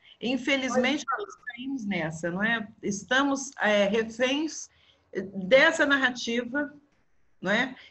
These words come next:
Speaker 1: E que acho que, como é que a senhora vê agora, para desconstruir esse momento trágico do Brasil, qual é a saída? Como é que a gente vai sair desse atoleiro?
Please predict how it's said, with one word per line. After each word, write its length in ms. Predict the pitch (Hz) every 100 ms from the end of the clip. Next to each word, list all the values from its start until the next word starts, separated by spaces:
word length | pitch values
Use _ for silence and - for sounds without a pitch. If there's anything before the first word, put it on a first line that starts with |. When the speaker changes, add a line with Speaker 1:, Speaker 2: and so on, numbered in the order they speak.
| -
Speaker 1:
E 140 | 262
que 280 | 240 302 330
acho 520 | 302 - 277 294 349
que, 500 | 359 311 302 254 - - -
como 200 | 294 349
é 80 | 381
que 120 | 427
a 40 |
senhora 500 | - 359 320 269 254
vê 560 | 208 175 202 240 165 160 - _ _ -
agora, 760 | 214 196 220 247 226 170 170 - _
para 140 | 262 285
desconstruir 920 | 254 349 - 339 339 311 269 247 254
esse 220 | 233 269
momento 680 | 269 254 220 226 269 262 214 _
trágico 680 | 233 247 294 277 208 208 202
do 180 | 180 180
Brasil, 760 | 180 170 165 180 262 196 160 _ _ _ _ _ _
qual 220 | - 349 359
é 100 | 359
a 80 |
saída? 680 | 330 - 240 180 156 139 -
Como 260 | - 294 339
é 80 | 370
que 120 | 370
a 80 | 262
gente 340 | 233 226 233
vai 280 | 202 214 208
sair 500 | - - 262 247 262
desse 340 | 202 190 -
atoleiro? 580 | 185 - 170 147 110 -